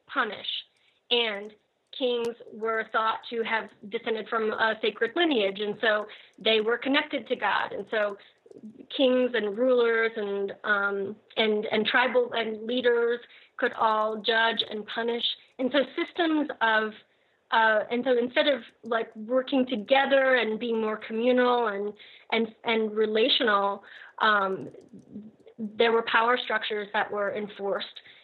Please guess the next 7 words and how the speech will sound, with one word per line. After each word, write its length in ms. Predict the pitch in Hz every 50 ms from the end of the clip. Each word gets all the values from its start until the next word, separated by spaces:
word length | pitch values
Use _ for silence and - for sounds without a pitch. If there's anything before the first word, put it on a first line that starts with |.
| _ _ -
And, 380 | 240 226 226 214 214 214 208 - - - - _ _ _
and 320 | - 233 226 220 214 214 214 -
actually, 640 | 226 233 247 - - 277 247 226 220 220 214 208 202 - -
um, 420 | 226 214 208 202 196 202 208 214 - -
using 460 | 214 202 226 247 240 247 233 220 220 220 - - - -
physic-, 320 | - 262 254 262 269 254 -
and 160 | 240 240 233